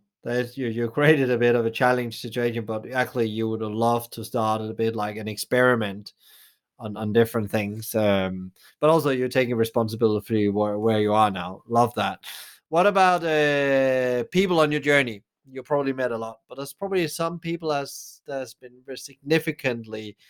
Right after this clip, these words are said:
impacting you and influencing you to do what you do today and the journey you're on. Who are the most, you know, there's probably many people,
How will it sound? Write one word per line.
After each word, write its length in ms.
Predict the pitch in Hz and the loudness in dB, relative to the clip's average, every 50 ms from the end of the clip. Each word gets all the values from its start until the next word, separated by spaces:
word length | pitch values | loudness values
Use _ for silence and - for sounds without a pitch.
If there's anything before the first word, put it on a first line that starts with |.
| - - _ _ _ _ _ - | -20 -20 _ _ _ _ _ 0
impacting 680 | 160 156 151 147 147 131 117 110 113 - - 113 110 113 | 0 2 2 2 2 2 0 0 0 -4 -8 -8 -6 -4
you 200 | 113 110 113 113 | -2 0 0 0
and 120 | 110 110 | 0 0
influencing 560 | 123 135 135 135 135 117 110 104 101 117 107 104 | 0 -2 -2 -2 -2 -2 -2 -4 -6 -10 -12 -10
you 280 | 101 101 101 101 101 - | -8 -8 -8 -8 -8 -10
to 340 | - - - 110 107 104 101 | -12 -8 -8 -6 -6 -8 -6
do 220 | - - 135 135 | 0 2 4 4
what 120 | 127 120 98 | 4 4 2
you 100 | 110 98 | 0 0
do 180 | - 117 117 | 0 0 0
today 420 | 113 - 95 110 117 117 95 - _ _ _ _ _ _ _ _ _ _ _ _ | 0 0 0 2 2 2 0 -2 _ _ _ _ _ _ _ _ _ _ _ _
and 380 | 120 101 98 98 98 95 92 - _ _ | -14 -12 -10 -10 -10 -12 -14 -18 _ _
the 100 | - 101 | -10 -10
journey 360 | 95 - 117 120 120 113 107 | -2 2 4 4 6 4 4
you're 160 | 101 98 101 104 | 0 0 0 -2
on. 380 | 98 95 95 101 104 107 107 - - - - _ _ _ _ | -2 -4 -6 -8 -12 -16 -16 -18 -20 -20 -20 _ _ _ _
Who 100 | - 151 | 2 4
are 120 | 151 147 143 | 4 4 4
the 120 | 139 131 | 2 0
most, 400 | 123 127 127 127 123 117 - - | 2 2 2 2 2 -2 -6 -10
you 60 | 101 | -8
know, 140 | 92 95 95 | -6 -6 -6
there's 220 | 95 104 110 - | -4 -4 -4 0
probably 300 | - 135 131 123 123 120 | 2 2 4 4 4 2
many 400 | 117 120 123 127 127 127 131 127 | 2 2 4 4 4 4 4 2
people, 440 | 113 - 110 101 92 - 92 92 87 | 2 0 -2 -2 -2 -4 -8 -10 -10